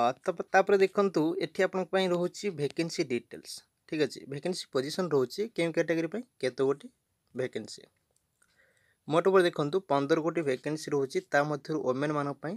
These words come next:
ସାତ ଗୋଟି ରହୁଛି। ଠିକ୍ ଅଛି, ୟୁଆର୍ ପାଇଁ ଦେଖନ୍ତୁ ନଅ, ତା ମଧ୍ୟରୁ ତିନି ରହୁଛି ୱିମେନ୍ କ୍ୟାଣ୍ଡିଡେଟ୍ ପାଇଁ,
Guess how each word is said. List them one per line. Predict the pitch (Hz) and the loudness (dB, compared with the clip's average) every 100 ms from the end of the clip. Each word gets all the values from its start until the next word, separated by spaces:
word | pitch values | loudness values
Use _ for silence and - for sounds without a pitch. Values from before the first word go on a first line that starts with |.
| - | -12
ସାତ | - 127 - 139 | -6 -6 -4 -2
ଗୋଟି | 135 135 | -2 -4
ରହୁଛି। | 120 110 | -8 -10
ଠିକ୍ | - 160 156 | -8 -4 -4
ଅଛି, | - - - _ _ _ _ _ _ - | -4 -10 -16 _ _ _ _ _ _ -4
ୟୁଆର୍ | 143 175 | 2 2
ପାଇଁ | - 185 | 2 -2
ଦେଖନ୍ତୁ | 175 180 170 180 | 0 -2 -2 -2
ନଅ, | 135 135 220 - | -2 -2 -4 0
ତା | 160 | 2
ମଧ୍ୟରୁ | 160 160 170 | 2 0 -4
ତିନି | - 139 139 | -2 -2 -2
ରହୁଛି | 143 139 - 254 _ _ _ _ _ | -2 -4 -6 -12 _ _ _ _ _
ୱିମେନ୍ | 120 131 147 | -4 -4 -4
କ୍ୟାଣ୍ଡିଡେଟ୍ | 156 151 151 | -4 -4 -4
ପାଇଁ, | 175 | -6